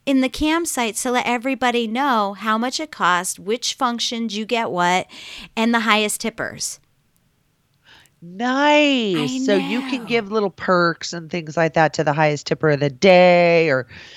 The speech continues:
Speaker 1: Sure.
Speaker 2: you know, like, you get an extra ten photos or whatever.
Speaker 1: You can also manually go, "Hey, you know what? Since you were the top tipper, I'm gonna give you this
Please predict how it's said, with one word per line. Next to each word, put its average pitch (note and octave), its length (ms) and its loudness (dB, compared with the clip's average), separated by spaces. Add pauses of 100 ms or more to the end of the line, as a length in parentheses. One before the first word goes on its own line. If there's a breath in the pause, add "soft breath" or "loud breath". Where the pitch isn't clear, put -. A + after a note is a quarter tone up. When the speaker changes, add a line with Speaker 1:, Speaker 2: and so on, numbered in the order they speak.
(200 loud breath)
Speaker 1:
Sure. - 280 -2
Speaker 2:
you E3 60 6
know, C4+ 100 8
like, D3+ 260 6
you F#3+ 160 -2
get F#3 220 -4
an E3+ 140 0
extra D#3+ 500 2
ten C#3+ 460 -2 (100)
photos A2+ 840 2
or B2+ 360 6
whatever. G2 540 2 (360)
Speaker 1:
You A#3 120 -2
can C4+ 140 0
also C4 320 2
manually A#3+ 560 0
go, F#3+ 180 0
"Hey, G3 340 -2 (360 loud breath)
you G3+ 120 -6
know G3+ 140 -2
what? A3+ 240 -2
Since A3+ 220 -8
you A3+ 80 -4
were G#3 80 -4
the G3+ 100 -6
top G3 260 -4
tipper, B3 560 -6
I'm G3 220 -8
gonna G3 240 -10
give F#3 240 -10
you F3+ 240 -6
this F#3+ 380 -6